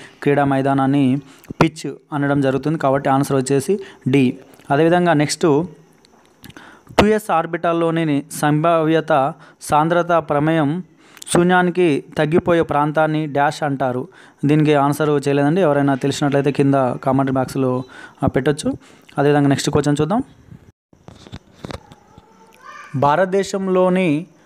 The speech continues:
తొంభై ఎనిమిది శాతం పైగా బొగ్గు నిక్షేపాలు ఏ కాలానికి చెందినవి? ఇక్కడ మనకు ఆన్సర్ వచ్చేసి ఏ, గోల్వానా కాలం. అదేవిధంగా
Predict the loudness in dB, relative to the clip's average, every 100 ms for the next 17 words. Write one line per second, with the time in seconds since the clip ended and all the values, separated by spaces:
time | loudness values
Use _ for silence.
0 | _ _ -2 0 0 0 0 -2 0 0
1 | 0 -2 0 0 0 2 2 0 0 -2
2 | 0 -2 -2 -2 -2 2 2 2 2 0
3 | 0 0 0 0 -2 -4 0 2 2 2
4 | 2 2 -2 -12 -20 _ _ -4 0 0
5 | 0 -2 -4 -2 -2 0 0 0 0 2
6 | 0 -4 -18 _ _ _ -6 2 4 4
7 | 2 -2 0 2 2 0 -2 -2 -2 -2
8 | -4 -10 -16 -4 0 2 4 4 2 0